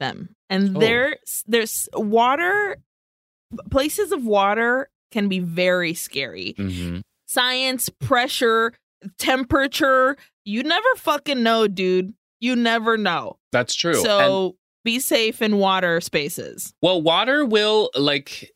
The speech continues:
Speaker 2: like,
Speaker 1: Kill you.
Speaker 2: you will be chilling, just like these guys said,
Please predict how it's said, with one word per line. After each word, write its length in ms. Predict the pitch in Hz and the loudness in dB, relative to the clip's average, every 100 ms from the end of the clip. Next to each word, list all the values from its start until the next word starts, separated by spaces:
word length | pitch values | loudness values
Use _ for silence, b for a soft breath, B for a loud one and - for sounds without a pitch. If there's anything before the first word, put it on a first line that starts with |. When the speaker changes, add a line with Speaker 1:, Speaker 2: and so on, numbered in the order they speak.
| _ _ | _ _
Speaker 2:
like, 220 | 135 147 - | -2 -2 0
Speaker 1:
Kill 280 | 330 392 370 | 2 4 4
you. 380 | 226 165 160 - | 4 2 0 -4
Speaker 2:
you 220 | 143 190 | 0 2
will 160 | 214 220 | 2 2
be 240 | 208 208 | 2 0
chilling, 640 | - - 185 185 202 254 254 | -2 0 0 2 0 -2 -2
just 240 | 139 135 | -2 0
like 160 | 147 135 | -2 -2
these 200 | 143 135 | -2 -2
guys 360 | 127 120 127 131 | 0 0 0 -2
said, 360 | - 107 123 | 0 0 0